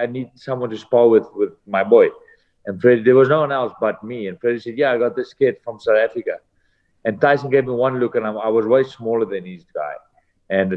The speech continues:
Tyson said, "No, no, don't waste my time, man. Give me someone, give me someone that can handle themselves." And Freddie was like, "Hey,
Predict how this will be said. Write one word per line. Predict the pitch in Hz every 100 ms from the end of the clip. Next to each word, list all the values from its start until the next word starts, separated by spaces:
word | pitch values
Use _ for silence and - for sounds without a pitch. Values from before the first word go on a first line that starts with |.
| -
Tyson | 117 107
said, | 123 117
"No, | 143 139 127
no, |
don't | 147 139
waste | 131 127
my | 104
time, | 117 110 95
man. | 95 101
Give | 113
me | 131
someone, | - 123 123 110 95 110
give | 117
me | 117
someone | 127 117 110
that | 104 -
can | 107 98
handle | 98 113 110
themselves." | 95 85 90 87
And | 90 -
Freddie | 117 110
was | 107
like, | 104 104
"Hey, | 117 90